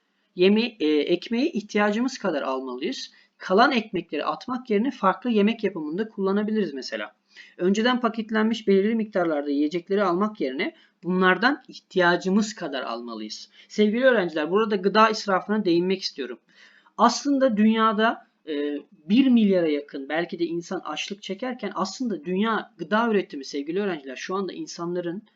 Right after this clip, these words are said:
var olan yedi buçuk milyar insana kat kat yetecek durumda. Neden yetmiyor? Çünkü bir araştırmaya göre dünyada üretilen özellikle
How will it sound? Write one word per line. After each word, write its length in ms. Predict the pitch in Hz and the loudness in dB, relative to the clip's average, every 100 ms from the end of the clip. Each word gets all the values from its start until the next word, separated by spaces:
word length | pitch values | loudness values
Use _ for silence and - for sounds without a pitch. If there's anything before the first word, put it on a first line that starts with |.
| _ _ | _ _
var 220 | 160 190 | 0 2
olan 220 | 190 165 | 2 0
yedi 280 | 139 139 185 | -2 -6 -6
buçuk 260 | 196 - - | -8 -12 -12
milyar 200 | 135 127 | -12 -8
insana 500 | 147 - 151 180 - _ _ | -10 -10 -10 -10 -12 _ _
kat 260 | 220 220 | 0 0
kat 200 | - 180 | -6 -6
yetecek 460 | 151 151 156 160 _ | -6 -10 -10 -12 _
durumda. 400 | 123 110 104 - _ _ 175 | -16 -12 -14 -16 _ _ -6
Neden 260 | 180 254 | 4 6
yetmiyor? 580 | 311 262 - - 151 214 _ _ _ | 6 4 0 -8 -8 -8 _ _ _
Çünkü 460 | - 294 240 160 - _ _ - | 0 0 2 -2 -6 _ _ -6
bir 240 | 185 220 | -2 2
araştırmaya 580 | 202 202 - 214 226 262 | 2 0 -4 -4 -2 -2
göre 280 | 202 170 165 | -2 -2 -4
dünyada 440 | 180 185 196 202 - - | -4 -2 0 -2 -6 -4
üretilen 580 | 190 175 - 165 135 - _ _ | -2 -2 -4 -8 -8 -12 _ _
özellikle 460 | 165 151 190 220 | -10 -2 0 0